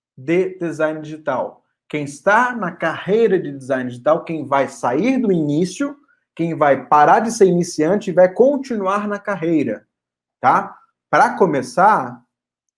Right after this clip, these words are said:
pra começar, o cara precisa disso daqui, esses dois. Para evoluir em uma, uma, uma evolução constante, ele vai estudar mais de design gráfico, aí sim, vai entrar de cabeça pra entender design gráfico.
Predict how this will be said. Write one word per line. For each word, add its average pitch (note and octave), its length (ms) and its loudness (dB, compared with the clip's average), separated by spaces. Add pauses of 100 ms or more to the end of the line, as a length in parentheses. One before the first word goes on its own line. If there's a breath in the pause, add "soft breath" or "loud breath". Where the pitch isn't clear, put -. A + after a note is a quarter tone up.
(180)
pra D#3 160 -4
começar, C3+ 760 -4
o B2+ 40 -18
cara D3+ 260 0
precisa D#3+ 460 -6
disso D#3+ 200 -14
daqui, G3 460 -6 (160)
esses E3+ 260 -12
dois. B2+ 380 -2 (400)
Para B3 300 6
evoluir E3+ 880 0
em C#3 100 -8
uma, D3 280 0
uma, C#3 440 -8
uma C3 300 -8
evolução C3+ 520 -6
constante, G3+ 1000 -2 (540)
ele E3 200 0
vai A2+ 440 0 (480)
estudar F3+ 640 0
mais F#3 300 2
de D#3+ 100 -8
design C#3+ 440 -4
gráfico, C#3 420 0
aí F3 160 0
sim, D#3+ 240 -6
vai B2+ 160 -4
entrar C3+ 360 -4
de - 100 -10
cabeça E3 560 -6
pra G3 160 -2
entender D#3+ 420 -8
design G3 460 -2
gráfico. A3 400 -4